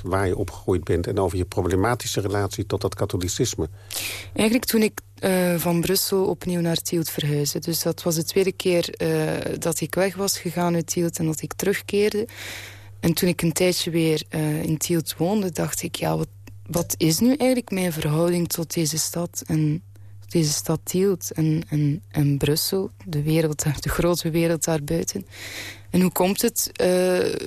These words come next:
Speaker 2: dat ik me daar op die manier toe verhoud? En ja, dan kom je toch uit bij een, eh, bij een opvoeding onder de kerktoren... die wel een aantal, eh,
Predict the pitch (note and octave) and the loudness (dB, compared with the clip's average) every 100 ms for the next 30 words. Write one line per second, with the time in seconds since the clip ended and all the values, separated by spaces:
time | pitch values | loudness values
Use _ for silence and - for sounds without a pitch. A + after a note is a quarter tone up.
0 | - - F3+ F3+ E3+ - E3+ D#3+ D#3 D3+ | -8 -4 -2 0 -2 0 0 2 2 0
1 | - - - - D#3+ C#3 D#3 D#3 D#3+ D#3 | -4 -16 -20 -6 -4 2 2 4 4 2
2 | D3+ - D3 D3+ C#3+ D#3+ G3+ - - D#3+ | 0 -4 -2 -2 0 0 -2 -4 -2 0
3 | D3+ - C#3+ D3+ D3+ D3 D#3+ D3+ - C#3+ | 0 0 0 2 0 0 0 0 0 -4
4 | - - F3 E3+ - D3+ D3 D3 C#3+ - | -4 0 0 0 0 2 2 0 -2 -4
5 | - - - - - - D3+ C#3+ D#3+ - | -14 -18 -18 -20 -10 0 2 2 0 -2
6 | E3 E3 D#3+ D#3+ D3+ C#3+ - D#3+ - E3+ | -6 -4 0 2 2 2 0 -2 0 0
7 | F3 E3+ D#3 - - D#3+ D#3 D3 D3 D#3+ | 2 2 0 -2 -2 2 2 0 0 0
8 | D#3+ - G3+ G#3+ G#3 F3 D#3+ D3+ D#3 D3 | -2 -2 0 2 2 0 0 2 2 2
9 | D3 D3 D3+ D3 D#3 D3 C#3+ - - - | 0 0 0 0 0 0 0 -4 -10 -2
10 | C#3+ C#3 C#3 | 2 2 0